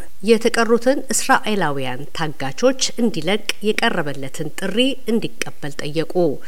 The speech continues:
እስራኤል ከማርች ወር ጀምሮ ወደ ጦርነቱ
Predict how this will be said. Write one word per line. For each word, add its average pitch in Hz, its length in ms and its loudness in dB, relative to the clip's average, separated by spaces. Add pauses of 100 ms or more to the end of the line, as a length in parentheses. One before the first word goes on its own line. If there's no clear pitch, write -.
(120)
እስራኤል 208 420 2 (140)
ከማርች 254 720 2
ወር 151 220 0 (120)
ጀምሮ 143 340 -2 (220)
ወደ 170 220 4
ጦርነቱ 139 440 -4